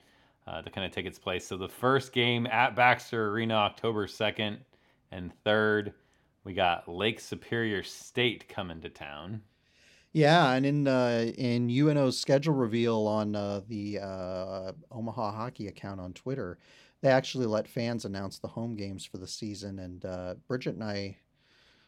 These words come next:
Speaker 2: got to do that Lake Sp-, Lake State series, uh, as our, as the one we revealed. So, yeah, that'll be really, uh, that'll be a great series. Um, you know, they were an N C double A tournament team last season,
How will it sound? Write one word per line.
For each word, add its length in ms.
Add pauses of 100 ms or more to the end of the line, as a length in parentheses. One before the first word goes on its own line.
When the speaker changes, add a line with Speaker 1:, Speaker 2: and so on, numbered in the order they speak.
(140)
Speaker 2:
got 180
to 80
do 140
that 180
Lake 160
Sp-, 400
Lake 220
State 320
series, 560
uh, 240 (180)
as 180
our, 400
as 140
the 80
one 220
we 100
revealed. 460
So, 320 (560)
yeah, 260
that'll 220
be 100
really, 640
uh, 100
that'll 220
be 120
a 40
great 300
series. 640
Um, 420 (960)
you 100
know, 100
they 140
were 160
an 80
N 140
C 120
double 240
A 80
tournament 440
team 260
last 260
season, 400